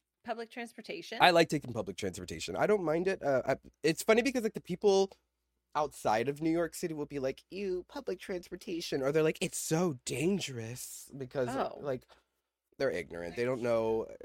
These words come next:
Speaker 2: It, it's always people that don't live in New York City that have the most to say <laughs> about New York City. But, like, literally, nobody, like, really bothers you here. Like, w-, everyone, and,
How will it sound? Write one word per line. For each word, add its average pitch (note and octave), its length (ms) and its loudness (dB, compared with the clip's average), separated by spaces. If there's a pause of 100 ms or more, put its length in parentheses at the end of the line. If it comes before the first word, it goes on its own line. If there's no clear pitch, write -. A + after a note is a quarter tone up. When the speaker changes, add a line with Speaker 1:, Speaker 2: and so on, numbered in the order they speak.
(140)
Speaker 2:
It, C3 200 -4
it's D3 140 -2
always G3+ 220 6
people E3+ 180 2
that B2+ 280 2
don't C3 220 2
live C#3 160 0
in C#3 80 0
New C#3+ 100 0
York C3+ 200 0
City C#3+ 260 -4
that A#2 140 -2
have A#2+ 180 -4
the A#2 80 -8
most A2+ 220 -4
to A#2 60 -8
say - 200 -4
<laughs> - 20 -4
about C3+ 260 0
New B2+ 100 -2
York C3+ 240 -2
City. D#3 300 -6 (300)
But, D3+ 220 -2
like, B2 280 0 (280)
literally, D#3 540 4 (300)
nobody, D#3 500 2
like, G#3+ 200 4
really C3+ 280 2
bothers G#2 460 -6
you A#2+ 100 -6
here. A#2 380 -4
Like, A2+ 140 -4
w-, G#2+ 140 -10
everyone, D3+ 520 -2
and, C#3+ 160 -2